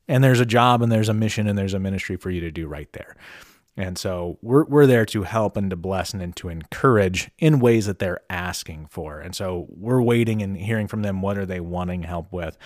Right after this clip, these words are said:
And the biggest things for them is, is the education, helping train up pastors to get them going,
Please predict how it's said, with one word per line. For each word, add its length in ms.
And 200
the 60
biggest 340
things 180
for 140
them 200
is, 280
is 160
the 160
education, 680
helping 340
train 240
up 120
pastors 640
to 100
get 160
them 160
going, 340